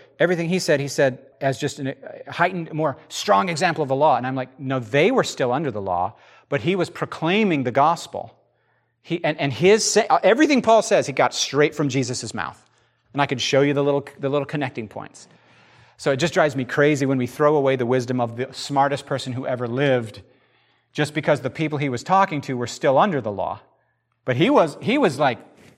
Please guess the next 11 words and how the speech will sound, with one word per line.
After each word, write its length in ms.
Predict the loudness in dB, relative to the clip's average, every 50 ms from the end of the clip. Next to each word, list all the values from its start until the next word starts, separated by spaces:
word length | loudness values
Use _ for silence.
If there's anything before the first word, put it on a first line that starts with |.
| _ _ _ _
proclaiming 460 | -4 -2 0 0 0 0 0 -2 -4
kingdom 380 | -4 -4 -4 -2 -2 -2 -2 0
gospel 400 | 0 0 0 0 -2 -6 -12 -12
stuff. 420 | -12 -10 -10 -8 -8 -10 -12 -16 _ _ _ _ _ _ _ _ _ _ _ -4
I've 140 | -4 -2 0
gone 220 | 0 -2 0 0
on 100 | -4 -6
too 120 | -6 -6 -6
long. 220 | -6 -6 -8 -12 -18 _ _ _ _ _ _ _ _ _ _ -2
Okay. 320 | -2 -2 0 0 -4 -4 -4 -8 -14 -20 _ -20 -20 -6 -2
Um, 320 | 0 0 0 0 -2 -6